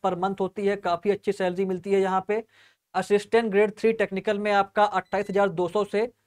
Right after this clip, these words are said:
आपका जो है सेवेंटी नाइन टू था,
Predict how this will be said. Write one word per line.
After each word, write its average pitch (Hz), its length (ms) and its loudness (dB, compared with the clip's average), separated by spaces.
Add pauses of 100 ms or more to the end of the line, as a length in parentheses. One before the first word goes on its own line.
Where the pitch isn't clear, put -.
(840)
आपका 185 280 2
जो 202 160 2
है 190 160 0
सेवेंटी 190 560 -2
नाइन 202 400 -2
टू 220 180 0
था, 208 160 2